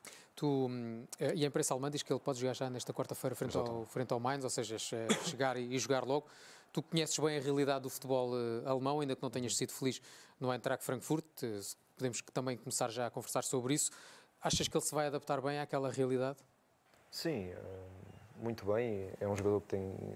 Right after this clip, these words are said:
Speaker 3: tem características boas para o, para o campeonato. É muito, é forte fisicamente, eh, tecnicamente também é provavelmente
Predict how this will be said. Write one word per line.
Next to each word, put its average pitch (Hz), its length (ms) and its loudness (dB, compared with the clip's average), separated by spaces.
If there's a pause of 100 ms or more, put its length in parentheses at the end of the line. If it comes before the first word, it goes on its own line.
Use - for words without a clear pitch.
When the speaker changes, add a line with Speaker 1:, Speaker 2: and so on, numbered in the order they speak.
Speaker 3:
tem 104 140 -2
características 98 640 -2
boas 104 320 0
para - 160 2
o, 101 160 4
para - 120 -4
o 98 40 -2
campeonato. 107 540 0
É 92 120 2 (760)
muito, 107 160 0 (160)
é 98 100 4
forte - 280 0
fisicamente, 113 840 0
eh, 101 500 0 (640)
tecnicamente 101 480 0
também 104 280 0
é - 60 -4 (840)
provavelmente 104 440 4